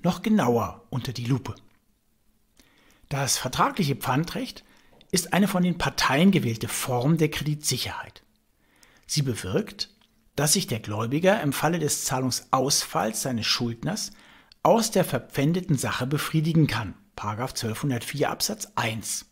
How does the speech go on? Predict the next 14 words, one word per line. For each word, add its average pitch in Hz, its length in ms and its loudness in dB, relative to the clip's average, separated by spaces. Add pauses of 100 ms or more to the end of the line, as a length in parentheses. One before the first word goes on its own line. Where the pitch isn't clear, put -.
(760)
Dies 202 160 0
erfolgt - 440 2 (300)
durch 180 160 2
Verkauf 160 560 6
der 131 160 0
Sache, 113 340 -4 (380)
Paragraphen 117 460 -6
zwölfhundertdreiunddreißig 139 1120 2
folgende. - 420 -10 (920)
Damit 151 200 2
ein 147 300 0
vertragliches 131 800 0
Pfandrecht 127 560 -4
entsteht, - 560 -4